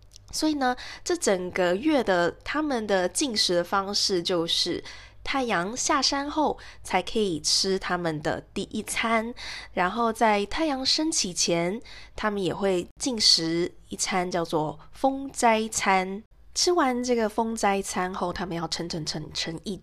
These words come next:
整天，一直到太阳下山，差不多是六点钟，才能再吃他们的开斋餐。那我来跟大家说一下，这风斋，风斋餐跟开斋餐的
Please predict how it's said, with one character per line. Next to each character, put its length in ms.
整 520
天， 380
一 100
直 160
到 180
太 140
阳 120
下 200
山， 320
差 140
不 40
多 60
是 140
六 160
点 220
钟， 280
才 180
能 140
再 200
吃 420
他 160
们 120
的 100
开 460
斋 340
餐。 480
那 140
我 80
来 200
跟 160
大 120
家 80
说 280
一 60
下， 280
这 240
风 360
斋， 400
风 320
斋 300
餐 360
跟 220
开 320
斋 300
餐 360
的 220